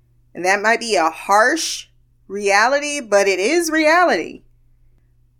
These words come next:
I'm sure there were great things about the man. Seemed to be a very talented individual. But he made decisions that ultimately led to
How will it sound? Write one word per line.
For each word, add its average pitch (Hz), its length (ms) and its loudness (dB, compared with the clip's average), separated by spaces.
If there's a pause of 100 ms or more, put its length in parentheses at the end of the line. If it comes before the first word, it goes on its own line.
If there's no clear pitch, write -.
(140)
I'm 220 220 2
sure 240 260 0
there 233 160 0
were 214 480 0
great 220 340 0
things 277 320 0
about 269 320 2
the 302 80 -6
man. 285 400 0 (1500)
Seemed 208 400 -6
to - 80 -2
be 208 220 -6
a - 80 -2
very 190 360 0
talented 220 640 -2
individual. 214 1080 -2 (1120)
But 226 120 0
he 277 120 0
made 269 320 0
decisions 269 960 -4
that 190 400 2
ultimately 208 800 -2
led 196 540 -2
to 175 640 -6